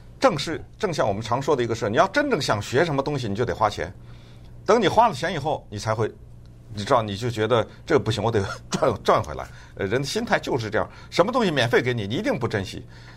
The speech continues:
于是就产生了下一个现象，叫拔腿就走。夫妻两个都没有孩子的时候，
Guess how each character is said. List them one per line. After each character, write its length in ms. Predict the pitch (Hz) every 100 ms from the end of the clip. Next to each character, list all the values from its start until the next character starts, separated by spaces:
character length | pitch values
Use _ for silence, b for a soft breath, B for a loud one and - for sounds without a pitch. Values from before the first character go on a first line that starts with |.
| B B -
于 160 | 120 190
是 160 | 190
就 100 | 127
产 240 | - 85 78
生 160 | 117
了 80 | 98
下 300 | - 143 82
一 100 | 78
个 80 | 80
现 180 | - 73
象， 200 | 69 69
叫 160 | 82
拔 240 | - 95 113
腿 160 | 87
就 120 | 78
走。 240 | 95 73 - - B B B B B B B B B
夫 180 | - 262
妻 120 | 269
两 200 | 185 104
个 160 | 131 - - - - - -
都 140 | 247 254
没 140 | 190
有 100 | 135
孩 180 | 113 110
子 120 | 107
的 40 |
时 140 | 101 85
候， 240 | 90 -